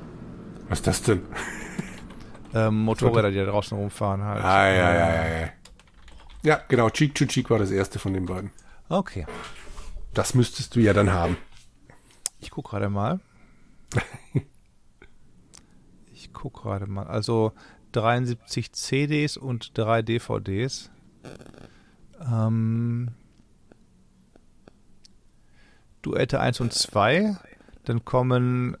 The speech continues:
Speaker 2: zwei Weihnachtsalben. Dann kommt Live at the Sahara. Dann kommt Tony Bennett mit London Philharmonie, D V D und American Classic. Also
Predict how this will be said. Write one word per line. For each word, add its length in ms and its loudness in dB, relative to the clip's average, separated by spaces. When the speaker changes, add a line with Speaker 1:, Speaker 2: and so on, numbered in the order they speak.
Speaker 2:
zwei 500 2
Weihnachtsalben. 960 2
Dann 160 -2
kommt 300 -2
Live 440 2
at 140 -2
the 80 -2
Sahara. 800 4
Dann 180 0
kommt 300 0
Tony 240 0
Bennett 340 2
mit 200 0
London 300 2
Philharmonie, 580 2
D 160 0
V 160 2
D 260 4
und 80 0
American 380 0
Classic. 440 0
Also 380 4